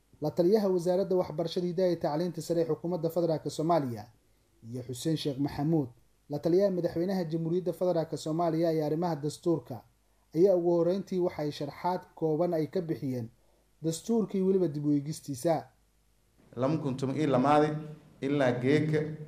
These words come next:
Speaker 2: oo toban iyo lama sano ku dhawaad lagu rooga, yaaba halkii marka hajiitamaayay dastuurka meel gaar ah iyo dib u eegis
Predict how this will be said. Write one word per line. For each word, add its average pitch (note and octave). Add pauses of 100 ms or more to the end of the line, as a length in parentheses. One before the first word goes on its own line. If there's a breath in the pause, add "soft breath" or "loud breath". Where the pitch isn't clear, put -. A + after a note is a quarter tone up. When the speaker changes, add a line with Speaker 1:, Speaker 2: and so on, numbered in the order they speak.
(260)
Speaker 2:
oo C3
toban C3
iyo D3
lama A#2+
sano C3+
ku -
dhawaad B2+
lagu -
rooga, D#3 (680)
yaaba B2
halkii B2
marka A#2+
hajiitamaayay G#2+
dastuurka C#3
meel G#2
gaar A#2+
ah G2+ (240)
iyo B2+ (260)
dib A2+
u B2
eegis D3+